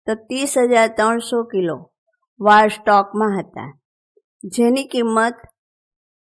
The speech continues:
બે હજાર આઠસો તેત્રીસ રૂપિયા પ્રતિ કિલો હતી.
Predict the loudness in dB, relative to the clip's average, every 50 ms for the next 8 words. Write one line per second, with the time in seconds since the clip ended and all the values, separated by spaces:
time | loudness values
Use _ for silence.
0 | _ _ _ _ _ _ _ _ _ _ _ _ _ _ -4 0 4 6 6 6
1 | 4 4 2 0 2 2 0 0 0 0 -2 -2 -4 -4 -2 -2 -2 0 0 0
2 | 0 0 -2 -4 -4 -4 -6 -6 -6 -6 -6 -4 -2 0 0 0 0 0 -2 -2
3 | -2 -2 -2 -6 -10 -8 -8 -4 -2 -2 0 0 -2 -4 -6 -4 -6 -6 -6 -8